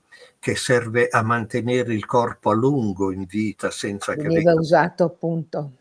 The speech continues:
Speaker 1: Viene usato, però c'è questa simbologia ben più profonda, esotericamente
Speaker 2: Eh.
Speaker 1: parlando.
Speaker 2: Quello veniva usato per il corpo,
Speaker 1: Quello
Speaker 2: cioè
Speaker 1: veniva usato per il corpo.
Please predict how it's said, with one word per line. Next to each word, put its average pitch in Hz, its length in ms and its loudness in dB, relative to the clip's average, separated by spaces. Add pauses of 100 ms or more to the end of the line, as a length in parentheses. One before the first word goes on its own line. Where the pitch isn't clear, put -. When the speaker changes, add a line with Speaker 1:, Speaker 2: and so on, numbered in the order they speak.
(360)
Speaker 1:
Viene 101 220 -6
usato, 101 500 0
però 107 160 0
c'è 104 240 -2
questa 120 320 -2
simbologia 104 760 0
ben 98 280 -2
più 92 220 -8
profonda, 87 680 -2
esotericamente 92 1080 -8
Speaker 2:
Eh. - 20 -8
Speaker 1:
parlando. 90 680 -6 (800)
Speaker 2:
Quello 226 240 10
veniva 175 340 2
usato 165 320 0
per 165 160 4
il 151 140 -2
corpo, 151 580 -4 (160)
Speaker 1:
Quello 139 420 -2
Speaker 2:
cioè - 60 0
Speaker 1:
veniva - 300 -6
usato 98 400 -6
per - 180 -10
il 85 140 -16
corpo. - 500 -4